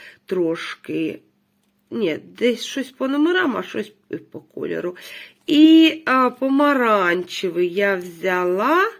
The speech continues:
замість чотири, сімсот сорок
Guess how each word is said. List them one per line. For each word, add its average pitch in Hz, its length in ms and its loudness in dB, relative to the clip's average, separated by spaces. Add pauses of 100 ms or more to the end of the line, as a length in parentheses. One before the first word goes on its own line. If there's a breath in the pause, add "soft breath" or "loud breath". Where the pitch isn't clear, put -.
(960 soft breath)
замість 202 1080 0
чотири, 214 680 -6
сімсот 220 500 -8
сорок 214 280 -4